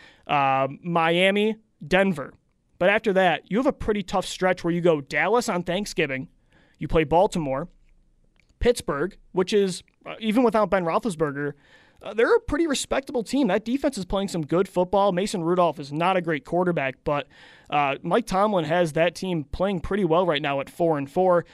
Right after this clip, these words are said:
and then you play the New England Patriots. So there is still time to change the national perception of you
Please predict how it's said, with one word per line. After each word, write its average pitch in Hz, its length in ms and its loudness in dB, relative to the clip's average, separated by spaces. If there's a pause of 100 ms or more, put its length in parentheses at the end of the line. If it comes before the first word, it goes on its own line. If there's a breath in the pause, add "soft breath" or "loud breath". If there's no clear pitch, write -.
(120 loud breath)
and 170 120 -2
then 180 160 0
you 190 80 0
play 175 280 2
the 156 80 -2
New 160 160 0
England 147 220 -2
Patriots. 147 600 -6 (280 soft breath)
So 196 200 2
there 226 160 4
is 254 120 -2
still 226 260 2
time 190 340 0
to 165 80 -2
change 190 480 -2
the 156 300 -4 (320)
national 185 500 0
perception 220 720 0 (340 soft breath)
of 190 240 2
you 233 280 -2